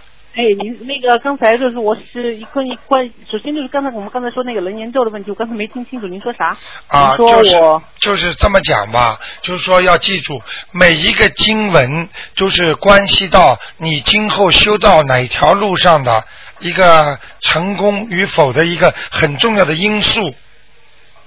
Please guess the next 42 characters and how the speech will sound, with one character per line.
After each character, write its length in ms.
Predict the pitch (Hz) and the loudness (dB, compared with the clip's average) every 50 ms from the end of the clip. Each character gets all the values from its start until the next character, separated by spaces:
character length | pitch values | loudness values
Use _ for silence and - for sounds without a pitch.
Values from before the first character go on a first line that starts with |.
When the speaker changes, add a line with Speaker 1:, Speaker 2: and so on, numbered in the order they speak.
| - - - - | -20 -20 -18 -12
Speaker 2:
明 180 | 135 143 160 | -8 -4 0
白 140 | 170 180 175 | 2 4 4
吗？ 260 | 165 165 160 151 - - - - - - - - - - - - | 6 6 4 4 2 0 -6 -20 -20 -20 -20 -20 -20 -20 -20 -16
Speaker 1:
对。 120 | 185 170 - - - - - | -14 -14 -14 -16 -20 -12 -4
Speaker 2:
就 220 | - - 262 247 226 | 0 2 4 4 4
像 360 | - - 240 220 196 170 143 131 - - - | 4 4 6 6 6 4 4 0 -6 -16 -10
一 140 | - 190 214 | -6 -4 -2
个 80 | 190 214 | 0 0
医 200 | 208 208 220 220 | 0 0 0 2
生 220 | 196 - 214 208 180 | 2 2 0 0 0
给 160 | 180 196 202 | 0 0 0
你 120 | 190 170 - | 0 -2 -4
开 240 | - - - 185 | -2 0 0 0
的 120 | 170 190 185 | 2 2 2
药 240 | 190 202 190 165 139 | 4 6 6 6 4
方 300 | - 185 196 202 196 180 | 4 2 2 2 2 -2
一 80 | 156 | -4
样， 240 | 147 131 113 107 - - - - - - | -4 -2 -4 -4 -6 -10 -18 -18 -18 -14
你 240 | - 196 185 185 180 | -10 -6 -4 -4 0
到 220 | - - - 165 | 2 4 4 4
底 120 | 165 170 165 | 2 0 -2
吃 220 | - - - 202 190 | 0 0 0 0 0
这 160 | 180 226 208 | -2 -2 -2
个 80 | 185 196 | -2 0
药 300 | 185 208 190 160 127 - - - - - | 2 4 4 4 4 2 -2 -10 -8 -4
是 180 | - - 196 | -2 -2 0
要 180 | 196 196 117 - | 2 4 4 4
治 200 | - - - 202 | 4 0 0 0
什 180 | 170 - 156 156 | 2 2 2 2
么 100 | 180 185 | 2 2
病， 300 | - 254 240 196 143 107 - - - - - - - - - - - - - - - | 4 2 2 2 0 -6 -12 -20 -20 -20 -20 -20 -20 -20 -20 -20 -20 -20 -20 -20 -12
明 220 | - 151 165 180 190 | -8 -6 -4 2 4
白 140 | 196 196 | 4 6
吗？ 220 | 185 185 180 180 - - - - | 6 4 2 2 0 -6 -6 -2
Speaker 1:
哦。 240 | 180 175 147 139 - - - - - - - - - - | 0 0 0 0 -4 -10 -20 -20 -20 -20 -20 -18 -12 -4
Speaker 2:
所 220 | - 208 233 254 | 0 2 2 4
以， 160 | 220 196 175 | 4 2 0
Speaker 1:
哦。 120 | 160 151 - - - - - | 0 -2 -4 -8 -20 -14 -8
Speaker 2:
台 260 | - - 180 196 240 220 | -2 2 4 4 4 6
长 220 | 196 202 170 156 | 4 4 2 2
现 240 | - - 202 202 185 | 2 0 0 0 2
在 240 | 170 190 180 170 | 4 4 4 2